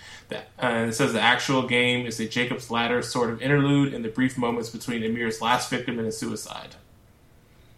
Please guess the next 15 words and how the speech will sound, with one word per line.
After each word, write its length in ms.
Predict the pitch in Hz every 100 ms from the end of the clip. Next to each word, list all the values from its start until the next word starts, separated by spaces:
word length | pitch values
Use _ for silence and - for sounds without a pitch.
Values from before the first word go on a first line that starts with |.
| - -
Um, 400 | 117 113 110 110 -
that 180 | 131 143
is 100 | -
somebody's 480 | 156 139 123 113 -
theory 320 | 135 135 135
on 100 | 135
the 60 | 135
game, 260 | 135 135
but 140 | 117 110
I 20 |
think 180 | 117 117
that's 200 | 113 110 -
pretty 540 | - 123 117 113 107 104
spot 360 | - - - 107
on. 280 | 110 117